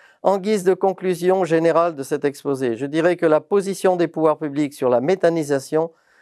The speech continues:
doit être réexaminée à l'aune des nombreuses critiques qui lui sont adressées.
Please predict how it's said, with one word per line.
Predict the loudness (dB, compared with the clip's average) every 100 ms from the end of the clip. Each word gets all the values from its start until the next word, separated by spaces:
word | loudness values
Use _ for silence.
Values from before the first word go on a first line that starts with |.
| _ -4
doit | 0 0 2
être | 0 0 -4
réexaminée | 0 2 2 0 0 0 0 0 -2 -8 _ _ -2
à | 0
l'aune | 2 2 0
des | 0 2
nombreuses | 2 2 0 -2 -2
critiques | -6 -4 -8 -8 _
qui | -12
lui | -10
sont | -6 -2 -2
adressées. | 0 -2 -4 -10